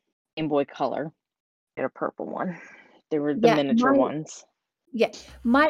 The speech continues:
Speaker 2: ex actually had a Game Boy Color as well, just
Speaker 1: Yeah.
Speaker 2: within the last, oh, seven years.
Speaker 1: Again,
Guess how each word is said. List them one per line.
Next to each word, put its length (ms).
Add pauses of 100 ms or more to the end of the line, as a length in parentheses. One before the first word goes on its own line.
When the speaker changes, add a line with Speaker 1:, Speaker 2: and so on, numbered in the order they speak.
Speaker 2:
ex 320
actually 340
had 300
a 200
Game 340
Boy 540 (220)
Color 520 (420)
as 240
well, 480 (1120)
just 500
Speaker 1:
Yeah. 60
Speaker 2:
within 320
the 100
last, 600 (600)
oh, 560
seven 440
years. 600 (920)
Speaker 1:
Again, 360